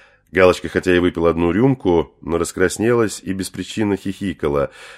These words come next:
Я без особого труда изобразил полную расслабленность. Вадим утратил обычную сдержанность, даже Иван стал разговорчивым.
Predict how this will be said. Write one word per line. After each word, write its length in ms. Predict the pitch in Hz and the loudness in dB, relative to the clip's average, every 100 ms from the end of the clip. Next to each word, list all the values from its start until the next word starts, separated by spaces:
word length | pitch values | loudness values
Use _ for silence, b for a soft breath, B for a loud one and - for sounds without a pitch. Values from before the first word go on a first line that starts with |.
| B | B
Я 140 | - 151 | -2 0
без 160 | 131 | 0
особого 440 | 123 - 123 107 104 | -2 0 0 0 -2
труда 340 | 104 104 104 | -2 2 2
изобразил 480 | 87 87 92 90 90 | 2 0 0 0 -4
полную 500 | - 123 113 98 92 | 0 2 2 2 2
расслабленность. 1040 | 90 - 76 76 71 67 69 67 - - - | 0 -2 0 0 0 -6 -6 -8 -16 -20 -4
Вадим 320 | 82 139 190 | 0 2 4
утратил 400 | 139 123 110 92 | 4 4 2 2
обычную 420 | 87 95 - 78 | 2 0 -2 -4
сдержанность, 640 | 73 110 139 113 107 - - B B - | 0 2 2 2 -2 -4 -18 B B 0
даже 360 | 120 107 101 | 0 0 -4
Иван 580 | - 104 95 110 87 64 _ _ - | 0 2 6 6 4 0 _ _ -18
стал 400 | - - 80 73 | -6 2 2 2
разговорчивым. 1080 | 73 69 76 73 69 - 67 65 65 64 | -2 0 2 2 -2 -4 -10 -8 -8 -12